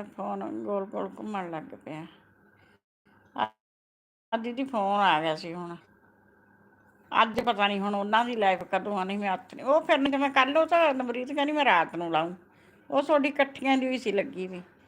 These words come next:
ਫਿਰ ਲੋਕਾਂ ਨੂੰ ਲਾਂਭੇ ਦਿੰਦੀ ਹਾਂ ਮੈਂ ਲਾਈਵ 'ਚ, ਨਹੀਂ ਆਉਂਦੇ। ਅੱਛਾ, ਨਾ ਅੱਜ ਦੇਖੂੰਗੀ। ਉਹ ਫਿਰ ਕੱਲ੍ਹ ਹੁਣ ਉਹ ਕਹਿੰਦੀ ਨਵਰੀਤ, ਆਖੇ ਮੈਂ ਤਾਂ ਰਾਤ ਨੂੰ ਲਾਊਂ।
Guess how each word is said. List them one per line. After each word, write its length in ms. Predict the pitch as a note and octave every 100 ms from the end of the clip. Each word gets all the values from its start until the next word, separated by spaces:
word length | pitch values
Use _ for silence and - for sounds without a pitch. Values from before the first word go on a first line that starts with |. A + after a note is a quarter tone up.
| _ _ _
ਫਿਰ 220 | G3+ G3+
ਲੋਕਾਂ 380 | G3+ G3+ G3 F#3+
ਨੂੰ 100 | F#3+
ਲਾਂਭੇ 380 | F#3+ F3 F#3 G3
ਦਿੰਦੀ 360 | G3 F#3 F3+ F3+
ਹਾਂ 60 | F#3
ਮੈਂ 160 | F#3
ਲਾਈਵ 340 | F3 E3+ E3 F3+
'ਚ, 180 | - - -
ਨਹੀਂ 420 | - F#3 F#3 F3+
ਆਉਂਦੇ। 280 | D#3+ E3+ E3+ - _ _ _ - _ _ _
ਅੱਛਾ, 520 | - G3+ - - G3+ G3+ - A#3 G3+ G3+ - - - -
ਨਾ 200 | A3+ C4
ਅੱਜ 160 | A3+ B3
ਦੇਖੂੰਗੀ। 480 | B3+ - G#3+ A#3
ਉਹ 120 | D4+ F4+
ਫਿਰ 180 | F#4 D#4
ਕੱਲ੍ਹ 280 | C4 C4 F#4
ਹੁਣ 180 | F4+ D#4+
ਉਹ 260 | D4 C#4
ਕਹਿੰਦੀ 400 | C#4 C4 D4+ D#4+ C#4+
ਨਵਰੀਤ, 460 | B3+ B3 B3+ C#4 D4+ D4 - - _ -
ਆਖੇ 200 | A#3 C4+
ਮੈਂ 140 | B3+ A#3
ਤਾਂ 160 | A#3
ਰਾਤ 340 | G3 E3+ D#3+ F3+
ਨੂੰ 140 | F3
ਲਾਊਂ। 240 | E3 G3